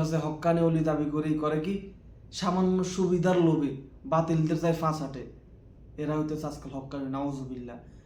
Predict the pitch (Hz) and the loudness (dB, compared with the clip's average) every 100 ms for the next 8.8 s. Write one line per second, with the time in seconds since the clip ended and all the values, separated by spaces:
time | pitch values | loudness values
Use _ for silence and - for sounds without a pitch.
0 | - 170 180 185 175 196 202 156 - 160 | -6 0 0 2 -2 0 0 0 -2 -2
1 | 147 139 131 123 117 - - - - 147 | -2 -2 -4 -6 -12 -16 -20 -20 -10 -2
2 | 170 185 202 208 165 196 202 - 277 277 | 0 2 2 0 0 0 -2 0 4 8
3 | 277 247 214 165 - - - - - - | 8 8 6 2 -2 -12 -20 -20 -12 6
4 | 269 311 294 - - - - - - 190 | 10 12 12 6 -4 -16 -20 -12 0 2
5 | 214 220 254 - - 277 294 247 - 190 | 4 2 0 -4 6 10 10 8 6 2
6 | 208 202 214 220 220 208 208 208 233 233 | 4 4 2 0 0 2 2 2 2 2
7 | 220 202 196 - 165 165 160 160 160 151 | 2 2 2 2 2 4 2 2 2 2
8 | 151 151 151 147 143 151 - 156 | 0 -4 -4 -4 -4 -6 -6 -4